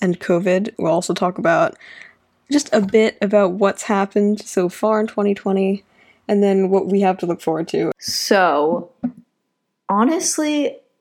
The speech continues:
Speaker 2: I know I talked to you a little bit about it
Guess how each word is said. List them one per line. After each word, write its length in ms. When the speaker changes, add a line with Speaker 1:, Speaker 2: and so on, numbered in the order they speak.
Speaker 2:
I 140
know 160
I 60
talked 540
to 100
you 120
a 60
little 500
bit 140
about 420
it 300